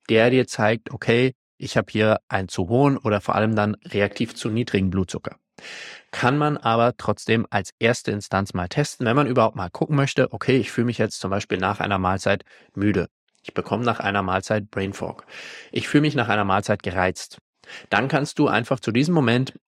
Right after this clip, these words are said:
mal in deinen Finger pieksen und gucken, okay, wo ist mein Blutzucker? Ist er zu niedrig? Ist er zum Beispiel unter siebzig? Und dann könntest du gucken, hm, ist das vielleicht eine Richtung, in die ich testen möchte?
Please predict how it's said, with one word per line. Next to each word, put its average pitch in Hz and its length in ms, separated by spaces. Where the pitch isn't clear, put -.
mal 98 220
in 143 200
deinen 143 200
Finger 131 260
pieksen 127 420
und 104 200
gucken, 135 340
okay, 110 460
wo 98 160
ist - 80
mein 117 160
Blutzucker? 131 500
Ist - 140
er 117 140
zu - 120
niedrig? 123 420
Ist - 200
er 123 220
zum 107 160
Beispiel 104 360
unter 101 480
siebzig? - 520
Und 107 160
dann 120 220
könntest 139 360
du 101 60
gucken, 156 400
hm, 175 400
ist - 320
das 120 180
vielleicht 107 320
eine 98 180
Richtung, 151 360
in 107 120
die 107 120
ich 107 100
testen - 300
möchte? 92 260